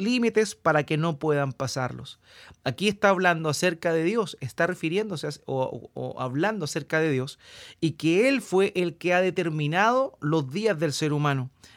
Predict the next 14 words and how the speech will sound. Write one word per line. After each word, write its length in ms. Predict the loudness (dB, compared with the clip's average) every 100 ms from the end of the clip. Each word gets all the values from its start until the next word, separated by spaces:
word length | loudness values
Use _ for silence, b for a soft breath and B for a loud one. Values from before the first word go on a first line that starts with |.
| _
El 260 | 0 0 2
número 340 | 0 2 2 4
de 80 | 2
los 100 | 2
meses 380 | 0 0 -4 -8
de 100 | -4
nuestra 360 | -2 -2 0 2
vida 280 | 4 2 2
no 160 | 2
está, 480 | -2 -2 4 4 4 B B B _ _
no 120 | 2
es 80 | 4
desconocido 1000 | 2 0 2 4 2 0 0 2 0 -2 -10
frente 760 | -4 2 2 0 0 0 0